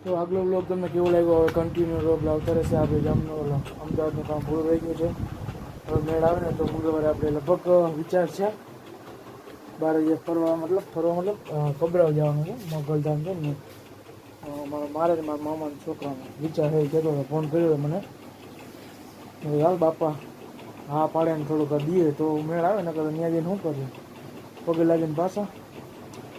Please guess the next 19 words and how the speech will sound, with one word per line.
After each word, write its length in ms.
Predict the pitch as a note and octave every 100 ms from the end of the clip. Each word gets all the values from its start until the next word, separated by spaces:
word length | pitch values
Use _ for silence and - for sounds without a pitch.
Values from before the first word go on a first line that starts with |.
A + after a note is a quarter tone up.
| - - - - -
તો 280 | D3+ D3 C#3+
જો 140 | D3 F3+ F3 - -
ફટાફટ 320 | E3 D#3+ D3
દુકાન 260 | D3+ D#3+ E3
ખોલી 220 | E3 F3
લઈ 140 | G3 G3
અને 260 | D#3 D3
નવો 280 | C#3+ E3 F3
બ્લોગ 200 | E3 F3+ F3
તમને 200 | F3 D#3+
કેવો 300 | E3 E3+ E3+
લાગ્યો 200 | E3+ D#3+
ફટાફટ 440 | - D3+ D3 D3
કોમેન્ટ 280 | D3+ D#3+ D3+
કરજો. 240 | D#3+ D#3+
અને 120 | D#3
આ 120 | B2 D3
બ્લોગ 220 | D#3 D3+
હવે 220 | D3+ D3+